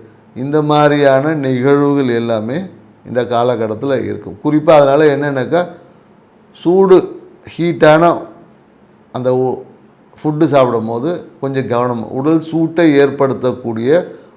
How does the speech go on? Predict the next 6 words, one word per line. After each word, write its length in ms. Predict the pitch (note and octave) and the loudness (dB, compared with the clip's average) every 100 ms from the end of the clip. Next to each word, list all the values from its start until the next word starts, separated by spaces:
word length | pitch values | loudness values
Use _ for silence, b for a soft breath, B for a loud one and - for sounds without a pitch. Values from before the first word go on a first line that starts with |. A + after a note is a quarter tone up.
| B | B
உணவுகளை 880 | A#2+ D3 F3+ E3 C#3 B2 C3 F3 - - | -4 2 4 4 2 0 0 -4 -8 -20
சரியா 440 | - A#2+ A#2+ B2+ | -8 -6 -4 -2
பார்த்துக்குங்க. 640 | B2+ - G2 - F#2 D#2+ D#2+ _ _ _ _ - | -2 -4 -8 -8 -12 -16 -20 _ _ _ _ -8
ஏன்னா 200 | B2 B2+ | -2 0
அதிகமான 480 | B2 D3 C#3+ C#3+ D3 | 0 0 0 0 0
உடல் 480 | C3+ D3 C#3+ C#3+ C3+ | 2 0 0 -2 -6